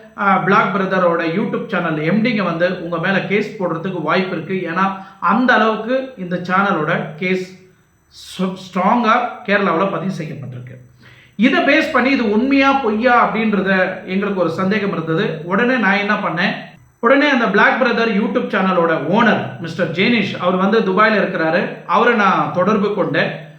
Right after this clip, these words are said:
தொடர்பு கொண்டு அவர்கிட்ட ஆடியோ, ஆ, பேசின நாங்க கான்வர்சேஷன் பண்ண ஆடியோ கால் ரெக்கார்ட் பண்ணியிருக்கிறேன். அதை உங்களுக்கு நான் இப்போ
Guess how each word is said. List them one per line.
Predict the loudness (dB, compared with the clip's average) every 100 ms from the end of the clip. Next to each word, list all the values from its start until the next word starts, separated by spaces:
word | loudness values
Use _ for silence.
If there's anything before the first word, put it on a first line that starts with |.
| -12
தொடர்பு | 0 2 4 2 0
கொண்டு | 2 2
அவர்கிட்ட | 2 2 0 0
ஆடியோ, | 0 2 2 2 2 0 -4 -6
ஆ, | -2 0 0 0
பேசின | -2 0 0
நாங்க | 0 0
கான்வர்சேஷன் | -2 0 0 0 -2 -2 -2
பண்ண | -2 0
ஆடியோ | 0 2 0 -2
கால் | 0 -2 -2 -6
ரெக்கார்ட் | -4 0 0 0
பண்ணியிருக்கிறேன். | -4 -4 -4 -4
அதை | -2 0
உங்களுக்கு | 0 -2 -2
நான் | -4 -4
இப்போ | -8 -10 -10